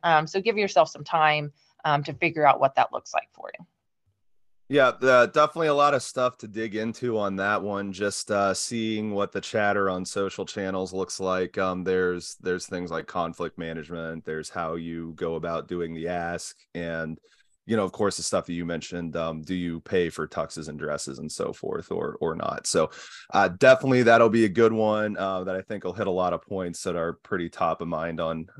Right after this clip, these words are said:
Speaker 2: on a couple's minds at this point. So we've gotten through half the list: budget, guest list, date, and bridal party.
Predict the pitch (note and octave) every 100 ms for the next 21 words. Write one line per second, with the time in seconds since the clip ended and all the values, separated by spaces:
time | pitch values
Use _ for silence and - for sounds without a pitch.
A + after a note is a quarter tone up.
0 | - - - - - F2+ - E2 F#2 F2
1 | E2+ - F2+ - F#2 - A#2+ C3 D3+ D#3
2 | D3 C3 A#2+ - A#2+ G#2 F#2+ - A2 A2+
3 | A2+ A2+ G#2 - G#2 - G2+ G2 F#2+ F#2+
4 | F#2 F#2+ F2 - F2+ E2+ F2